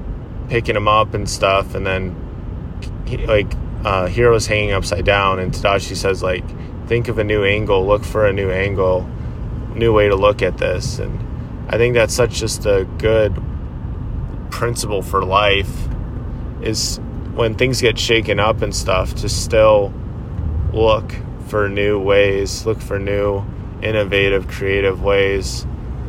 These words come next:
because everybody is different, and so there's different ways to reach people. 'Cause Alma was trying to get in the city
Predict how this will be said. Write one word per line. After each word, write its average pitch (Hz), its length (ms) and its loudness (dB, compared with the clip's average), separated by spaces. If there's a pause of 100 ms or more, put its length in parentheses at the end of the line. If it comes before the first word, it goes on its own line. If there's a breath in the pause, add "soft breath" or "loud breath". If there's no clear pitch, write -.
(140)
because 123 320 4
everybody 131 440 6
is 107 200 2
different, 98 560 0
and 107 220 -2
so 101 520 2 (340)
there's 110 160 -4
different 117 320 -2
ways 104 300 2
to 95 120 -4
reach 101 300 -2
people. 101 540 -2 (2750)
'Cause - 180 4
Alma 151 280 4
was 139 200 2
trying 127 240 2
to 127 80 2
get 117 180 6
in 110 120 2
the 104 100 -4
city 104 580 2